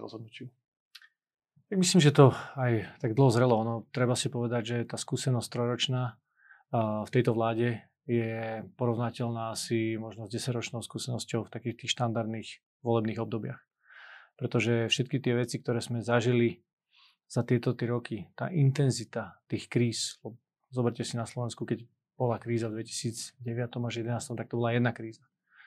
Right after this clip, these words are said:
Speaker 2: My sme mali jednu, ktorá tu sto rokov nebola, pandémia. Hneď do toho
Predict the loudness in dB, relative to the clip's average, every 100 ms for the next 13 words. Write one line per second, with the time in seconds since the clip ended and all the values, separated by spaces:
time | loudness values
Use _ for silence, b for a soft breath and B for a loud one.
0 | b -10 -6 -2 -2 -2 -6 -8 _ _
1 | 0 2 2 0 -2 _ -2 -2 -2 -4
2 | -4 -6 -14 _ -2 4 4 2 -8 -6
3 | -4 -4 -4 -4 -2 -2 -2 -2 -4 _
4 | _ B B B _ 4 4 2 2 2
5 | 4 2 0 -4